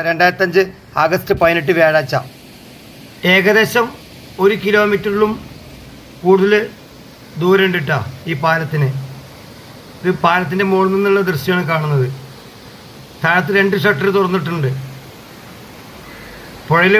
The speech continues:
വെള്ളം വളരെ കുറവാണ്, അപ്പോൾ രണ്ട് ഷട്ടർ തുറന്നിട്ടുള്ളൂ. അപ്പോൾ ചെറിയ തോതിൽ വെള്ളം താഴത്ത് കൂടെ ഒലിച്ചു പോകുന്നുണ്ട്. ഇവിടെ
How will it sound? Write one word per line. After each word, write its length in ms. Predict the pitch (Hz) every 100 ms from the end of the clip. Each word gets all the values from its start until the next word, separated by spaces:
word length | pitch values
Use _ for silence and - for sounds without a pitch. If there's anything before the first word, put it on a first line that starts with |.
| 202
വെള്ളം 240 | 196 208 196
വളരെ 180 | 196 202
കുറവാണ്, 400 | 185 180 185 165 131 - - -
അപ്പോൾ 160 | - 160
രണ്ട് 140 | 170 185 156
ഷട്ടർ 220 | 185 196 185
തുറന്നിട്ടുള്ളൂ. 500 | 175 170 160 147 117 - - - - - - - - -
അപ്പോൾ 160 | - 135
ചെറിയ 180 | 180 202 196
തോതിൽ 220 | 202 202 202
വെള്ളം 200 | 196 208 - - - -
താഴത്ത് 260 | 180 180 180
കൂടെ 120 | 190
ഒലിച്ചു 200 | 175 190 180
പോകുന്നുണ്ട്. 400 | 175 160 139 120 - - - - - - - - - - - -
ഇവിടെ 220 | 180 202